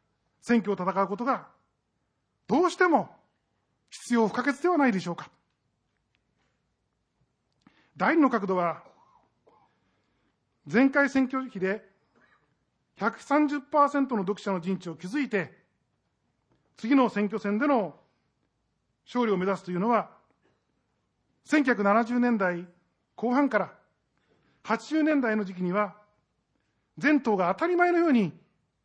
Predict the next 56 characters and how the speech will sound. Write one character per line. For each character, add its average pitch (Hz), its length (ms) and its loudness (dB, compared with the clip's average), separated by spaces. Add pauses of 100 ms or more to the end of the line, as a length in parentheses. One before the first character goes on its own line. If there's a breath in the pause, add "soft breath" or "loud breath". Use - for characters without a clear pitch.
(240)
追 285 200 -2
求 294 160 0
し - 40 -4
て 277 100 -4
き 269 60 -8
た - 180 -2 (1400)
選 226 160 -2
挙 233 140 -2
戦 196 140 0
の 185 80 0
鉄 190 160 -4
則 339 180 -2
で 320 60 4
あ 285 60 4
り 262 60 0
ま 254 80 2
し - 60 -6
た。 - 100 -20 (2000)
こ - 100 0
の 311 80 6
方 359 140 0
針 247 180 -4
が 190 280 0 (960)
ど 294 80 -2
こ - 80 -8
か 415 100 0
ら - 100 2
作 - 120 -10
ら 214 60 2
れ 202 60 0
た 185 100 -6
か 170 100 -4
と、 165 260 -6 (1200)
記 - 80 -6
録 202 160 -2
を 196 60 -2
た 190 80 -4
ど 220 80 0
っ 233 60 -14
て 277 80 -6
み 277 60 0
ま 294 80 2
す 277 80 -6
と、 262 220 -4 (1040)
我 247 120 6
が 269 120 0
党 233 100 -2
が 208 100 0
躍 202 180 0
進 269 160 0
を 262 40 0
勝 254 160 -4
ち - 40 -20
取 262 120 -10
っ - 40 -20
た 196 280 -2